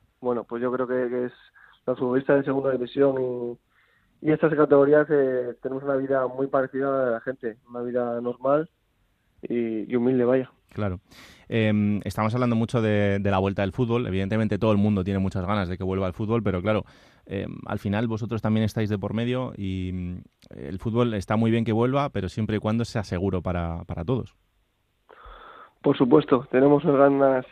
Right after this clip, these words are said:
Speaker 1: inmensas de que vuelva, pero lo primero es, es la salud y, y bueno, estamos esperando a que, a que Sanidad dé, dé el visto bueno, que diga que, que hay una seguridad y que,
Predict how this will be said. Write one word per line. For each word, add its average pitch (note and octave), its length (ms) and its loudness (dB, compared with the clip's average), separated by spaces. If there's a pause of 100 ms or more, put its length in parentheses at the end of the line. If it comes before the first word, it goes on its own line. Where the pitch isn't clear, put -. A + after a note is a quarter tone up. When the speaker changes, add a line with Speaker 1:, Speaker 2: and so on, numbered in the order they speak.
(100)
Speaker 1:
inmensas C#3 560 -2
de C3 100 -4
que C3 80 -4
vuelva, C#3+ 400 -2 (540)
pero B2 220 -2
lo A#2+ 100 0
primero B2 460 2
es, A#2 240 0 (100)
es B2 80 -6
la B2 100 -2
salud B2 460 -6
y, A2+ 340 -8 (380)
y B2+ 80 -2
bueno, A#2+ 320 6
estamos B2 320 2
esperando B2+ 380 2
a B2+ 60 0
que, A#2+ 260 2
a A#2 100 0
que A#2+ 140 -8
Sanidad B2 420 0
dé, B2+ 240 0
dé B2 60 -4
el B2 80 -6
visto A#2+ 260 -6
bueno, C#3+ 320 0
que B2 100 -4
diga A#2+ 240 -2
que, A#2 220 0 (640)
que C3+ 100 0
hay C3+ 80 2
una B2+ 140 2
seguridad B2+ 560 0
y C3+ 160 -4
que, A2 460 -4